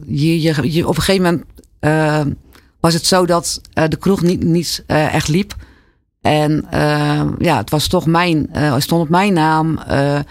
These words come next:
er ging geld van Brasserie Dendermonde in, eh, geld van mijn ex ging erin. Dus ja, dan moet je op een gegeven moment keuzes gaan maken. En het is een hartstikke leuke periode geweest. Ik had het echt voor geen goud willen missen.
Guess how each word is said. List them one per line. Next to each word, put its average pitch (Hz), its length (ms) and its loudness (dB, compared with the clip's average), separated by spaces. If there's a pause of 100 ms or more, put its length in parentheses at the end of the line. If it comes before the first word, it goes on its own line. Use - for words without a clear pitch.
(580)
er 147 320 0
ging 180 240 0
geld 165 280 0
van 160 260 0
Brasserie 165 400 0
Dendermonde 151 580 0
in, 151 280 0 (400)
eh, 139 160 0
geld 156 280 0
van 180 160 0
mijn 185 140 0
ex - 220 -2
ging 160 240 2
erin. 147 460 0
Dus 147 140 -2
ja, 151 180 2
dan 156 100 2
moet 160 200 0
je - 80 -2
op 156 60 -2
een 147 60 -2
gegeven 170 240 0
moment 156 180 0
keuzes 175 340 0
gaan 143 180 0
maken. 139 500 -2 (540)
En 160 120 2
het 160 100 2
is 156 60 -2
een 156 60 4
hartstikke 202 320 2
leuke 180 220 2
periode 175 540 2
geweest. 180 380 -2
Ik - 80 -12
had 160 120 0
het 147 220 -8
echt 147 160 -2
voor 165 200 -2
geen 156 140 0
goud 180 260 -2
willen 147 260 0
missen. 202 420 0